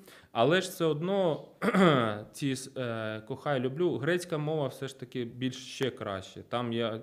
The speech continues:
цілих чотири, е, вирази з приводу кохання. Це і агапа, і філіо, і філіо, і, е, еротик, еротика. То есть, е, є різні,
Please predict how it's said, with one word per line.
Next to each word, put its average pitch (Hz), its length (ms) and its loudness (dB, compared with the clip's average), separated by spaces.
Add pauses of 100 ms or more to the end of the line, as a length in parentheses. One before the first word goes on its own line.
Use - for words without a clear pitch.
цілих 120 280 -6
чотири, 120 500 -4
е, 104 520 -10
вирази 104 520 -8 (400)
з - 80 -20
приводу 107 320 -8
кохання. 101 480 -10 (160)
Це 98 140 -14
і 104 280 -12
агапа, 160 580 -6 (100)
і 123 60 -14
філіо, 156 520 -6
і 123 240 -10
філіо, 175 460 -4
і, 113 360 -4
е, 113 60 -4 (1120)
еротик, 160 480 -2 (400)
еротика. 143 460 -6
То 156 140 -2
есть, 147 220 -2
е, 127 300 -2
є 160 180 2 (180)
різні, 135 580 -2